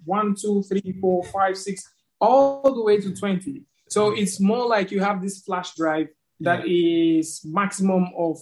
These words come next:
Speaker 1: let's say, twenty-five megabytes.
Speaker 2: Yeah.
Speaker 1: And you know for sure that if you go, <laughs> if you go anywhere,
Speaker 2: Yeah.
Speaker 1: you can copy something up to twenty megabytes back home.
Speaker 2: Oh,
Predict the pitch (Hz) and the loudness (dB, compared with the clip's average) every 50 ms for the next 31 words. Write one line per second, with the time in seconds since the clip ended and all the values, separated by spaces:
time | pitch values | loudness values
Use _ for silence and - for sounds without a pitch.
0 | - - _ - 156 151 170 165 - - - 170 170 165 160 160 151 151 - 170 | -16 -20 _ -12 -6 -6 -6 -6 -8 -6 0 2 4 6 4 4 2 0 -6 -6
1 | 165 160 - - 180 185 185 185 175 165 151 147 - 143 139 - _ - - - | -6 -4 0 0 2 2 2 0 -2 -2 -2 -2 -4 -4 -6 -8 _ -20 -20 -18
2 | - - 131 127 117 117 175 180 180 160 180 185 185 175 175 180 220 285 320 311 | -10 -6 -4 -4 0 2 2 2 4 4 4 4 4 4 4 4 2 2 0 -2
3 | - - 240 233 - - - - 196 147 - - - _ _ _ _ _ _ _ | -4 -8 -8 -8 -8 -8 -4 -2 -2 -2 -2 -6 -12 _ _ _ _ _ _ _
4 | - - 151 180 180 180 180 - - - 196 190 - - 185 165 156 147 175 190 | -10 -4 0 0 0 0 -2 -4 -4 -4 -4 -4 -2 -4 -6 -6 -2 2 4 4
5 | 196 - - - - _ _ - - _ - 214 202 220 180 160 170 240 269 262 | 4 2 -2 -12 -16 _ _ -20 -18 _ -4 -4 -2 -2 0 2 4 4 4 4
6 | 240 240 220 220 220 202 165 165 170 175 190 190 - _ _ _ _ _ _ - | 2 2 0 2 2 2 2 2 0 -2 -6 -8 -12 _ _ _ _ _ _ -14
7 | 127 127 120 143 165 196 202 196 190 190 185 180 170 160 - - - - 214 214 | -12 -10 -6 0 2 2 2 0 0 0 0 0 0 -2 -4 -8 -4 -2 -2 -2
8 | 214 - 214 202 - - 196 185 185 180 - 180 180 175 175 165 170 - _ _ | -2 -4 -6 -6 -4 -2 -2 -2 -2 -2 -2 -2 -2 -2 -2 -4 -8 -10 _ _
9 | - 190 185 190 - 190 190 - 185 180 175 175 - 180 170 156 156 151 147 151 | -4 -4 -4 -2 -4 -8 -8 -6 -6 -6 -6 -4 -4 -4 -2 -2 -2 -4 -2 -2
10 | 147 143 143 147 - 143 135 139 - - 147 - _ _ _ _ _ _ _ _ | -4 -4 -4 -6 -6 -8 -8 -8 -12 -20 -20 -20 _ _ _ _ _ _ _ _
11 | _ 127 127 120 117 113 110 107 | _ -14 -12 -10 -10 -10 -10 -10